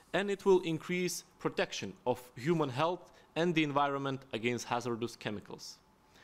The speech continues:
We will achieve these objectives by becoming more preventive and by simplifying and consolidating our legal framework. We will ensure that the most harmful chemicals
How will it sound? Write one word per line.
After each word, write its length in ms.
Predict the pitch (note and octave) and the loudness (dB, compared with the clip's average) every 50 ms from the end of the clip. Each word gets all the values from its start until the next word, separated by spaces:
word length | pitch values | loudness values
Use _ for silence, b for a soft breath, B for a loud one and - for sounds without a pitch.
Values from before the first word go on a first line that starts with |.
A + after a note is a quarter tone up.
| B B B - | B B B 4
We 100 | C#3 E3 | 6 8
will 260 | F3+ F#3+ F#3+ F#3 F#3 | 10 10 8 8 6
achieve 400 | E3 - - - A3 A3+ G3+ D#3+ | 2 0 2 2 2 2 0 0
these 220 | C#3+ C3 - - | -2 -4 0 0
objectives 540 | B2+ A2+ G#2+ C3+ C3 - - - D3 C#3 C3+ | -2 0 2 0 -2 -2 -2 -6 -6 -4 -2
by 160 | B2+ B2+ B2+ | 0 0 0
becoming 440 | B2 A#2+ B2+ - D#3 C#3+ C#3 C3+ B2+ - | 0 -2 -2 -2 -2 0 0 -2 -2 -2
more 200 | - C3+ E3 F#3 | 0 2 2 2
preventive 640 | F#3 - C3+ G#2+ G#2+ A2 A2+ - - C3 B2+ - - - B B B B B B | 2 2 0 0 0 -2 -4 -4 -6 -8 -8 -10 -16 -20 B B B B B B
and 160 | - C3+ C3+ C3 | -2 -2 2 2
by 140 | D3 C#3+ | 0 0
simplifying 720 | C3+ - - G3 F#3 F#3 E3 C#3+ - - C#3 C3+ C#3 C#3 C3+ - - | 0 0 0 0 0 0 0 -2 -2 0 -2 -2 -2 -2 -6 -6 -6
and 160 | C#3+ C#3 C3+ | -4 -4 -2
consolidating 800 | C3 D#3 D#3 D3 - - C#3 C3 A#2+ B2+ C3 B2+ - C3 B2+ A#2+ - - | 0 0 0 2 2 0 0 2 4 2 2 2 0 -2 -4 -4 0 2
our 180 | A#2 A2+ A2+ | 2 2 4
legal 300 | A#2 B2+ C3 B2 B2+ B2 | 2 2 0 0 0 -2
framework. 460 | - - - A2+ G#2 F#2+ - - - - b b b b b b b b b | -2 -2 -4 -4 -4 -6 -8 -10 -12 -16 b b b b b b b b b
We 120 | C3 C3+ | 2 4
will 180 | C#3+ C#3+ C#3+ C#3 | 6 6 6 6
ensure 420 | C3+ C3+ C3 - E3+ F#3 G#3 C4 C#4 - B B B B B B B - | 4 2 2 4 6 6 6 4 2 -4 B B B B B B B 0
that 320 | - C#3 C#3+ C3+ C3+ - | 2 2 2 0 -2 -2
the 80 | C#3+ C#3 | -2 0
most 420 | C3 C#3 D#3 F3+ F#3 F3+ E3 - | 4 4 6 6 6 4 2 0
harmful 480 | - - - D#3+ D3+ D3 - - C3 A#2+ | -6 -4 0 0 0 0 -2 -4 -4 -2
chemicals 560 | - - D3+ D#3 E3 - - F#3 F3+ F3 - | -2 -2 -2 -2 -2 0 2 2 2 0 -2